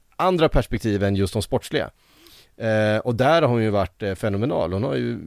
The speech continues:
fått in de spelarna som, eh, tränarna har velat ha. Och hon har sålt en massa juniorer för en massa pengar, eh, för att finansiera det här. Och det har hon ju varit väldigt skicklig på.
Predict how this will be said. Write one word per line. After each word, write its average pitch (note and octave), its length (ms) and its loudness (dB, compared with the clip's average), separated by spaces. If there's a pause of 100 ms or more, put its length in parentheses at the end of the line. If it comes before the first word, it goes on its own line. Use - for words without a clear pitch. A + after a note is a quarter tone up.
(160)
fått C#3 160 -4
in F#3 160 -2
de C#3+ 120 0
spelarna C3+ 400 -2
som, B2+ 340 0
eh, A#2 360 -2
tränarna A#2 380 2
har G#2+ 40 0
velat G2+ 260 0
ha. G3 220 0 (300)
Och B2+ 100 -2
hon C#3+ 140 6
har C#3 80 6
sålt A#2 320 2
en A2+ 220 2
massa C3 300 2
juniorer A#2 500 4
för A2 140 -2
en G#2 160 2
massa B2+ 480 2
pengar, G2 340 -2 (440)
eh, F#2+ 540 -2
för - 140 -2
att G#2+ 140 0
finansiera G2 540 0
det F#2 60 -2
här. F#2 220 -6
Och F#2+ 60 -12
det G2+ 140 -6
har G2 160 -4
hon G2+ 140 -2
ju G2 600 -6
varit G#2 200 -4
väldigt A#2 180 2
skicklig A2+ 240 -4
på. - 160 -12